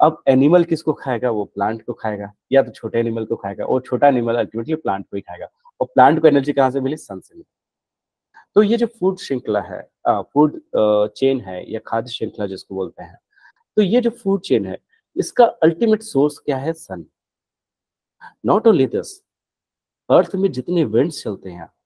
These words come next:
आपने ऑब्जर्व किया होगा, जैसे जैसे summer का season आ रहा है, summer का सीजन approach जैसे जैसे करता जा रहा है, wind का speed बढ़ता जा रहा है। Winter season में उतना wind चलता नहीं है, है ना?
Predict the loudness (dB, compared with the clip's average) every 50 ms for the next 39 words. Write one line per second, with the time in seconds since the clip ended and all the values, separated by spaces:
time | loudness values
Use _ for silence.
0 | _ -2 -2 -2 -2 _ -4 -4 -2 -2 -4 -4 -4 -4 -4 -4 -2 -2 -2 -2
1 | -2 -2 -2 -2 -2 -2 -2 -4 -2 -2 -4 -4 -4 -4 -4 -4 -4 -4 -8 -8
2 | -6 -4 -4 -4 -4 -4 -8 -8 -8 -8 -6 -4 -4 -4 -4 -4 -6 -10 -12 -16
3 | -20 _ _ _ _ _ _ _ _ -20 -20 -20 _ _ -2 0 2 2 2 2
4 | -2 -2 -2 -2 2 2 2 2 0 -4 _ -8 -8 -4 _ 4 4 4 4 2
5 | 0 0 0 -2 -2 -2 -4 -4 -6 -6 -4 -6 -4 -2 -4 -4 -2 -4 -4 -4
6 | -6 -6 -8 -10 -10 -12 _ _ _ -20 _ _ _ 0 2 4 4 4 4 2
7 | 2 2 0 0 0 2 2 2 2 0 -2 -2 -2 -2 -4 -4 -4 -6 -6 -8
8 | -10 -14 -16 -18 _ _ _ _ _ _ _ _ _ _ _ _ _ _ _ -20
9 | -20 -20 _ _ _ _ _ _ _ 2 2 4 6 4 4 4 2 2 2 2
10 | 2 2 2 0 -2 -2 -4 -4 -2 0 0 0 2 0 0 -2 -2 -4 -6 -6
11 | -6 -6 -6 -4 -6 -6 -6 -8 -10 -12 -14 -14 -16 _ _ _ _ _ _ _
12 | _ _ _ _ _ _ _ _ -10 -8 -6 -6 -8